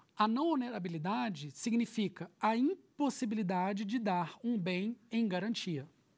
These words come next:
Quando eu, por exemplo, financio um imóvel e ofereço aquele imóvel como uma garantia ao próprio financiamento, eu estou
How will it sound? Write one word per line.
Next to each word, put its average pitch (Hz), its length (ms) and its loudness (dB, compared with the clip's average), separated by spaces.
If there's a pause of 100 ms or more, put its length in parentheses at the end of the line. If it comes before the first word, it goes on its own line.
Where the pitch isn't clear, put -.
(920)
Quando 294 580 2
eu, 247 180 0
por 254 180 0
exemplo, 240 360 -2
financio 262 500 0
um 277 100 2
imóvel 175 560 -2 (440)
e 214 80 4
ofereço 254 520 2
aquele 262 260 0
imóvel 190 500 0
como 196 380 0
uma 202 260 -2
garantia 202 920 0 (420)
ao 202 160 4
próprio 247 540 0
financiamento, 190 960 -6 (520)
eu 233 140 0
estou 254 480 0